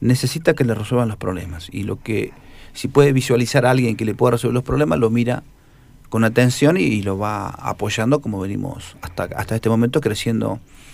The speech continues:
eh, de manera considerable, que, ya que nosotros fuimos,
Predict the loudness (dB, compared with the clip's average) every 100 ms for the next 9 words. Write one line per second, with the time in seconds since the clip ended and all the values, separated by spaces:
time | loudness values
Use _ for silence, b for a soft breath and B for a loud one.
0 | B B B B 4 6 6 2 -2 -4
1 | -8 -12 -18 -20 -20 -8 -4 2 2 4
2 | 2 4 4 6 4 2 -2 -4 -2 -2
3 | -2 -4 -6 -8 -8 -4 -2 -2 -4 -8
4 | -14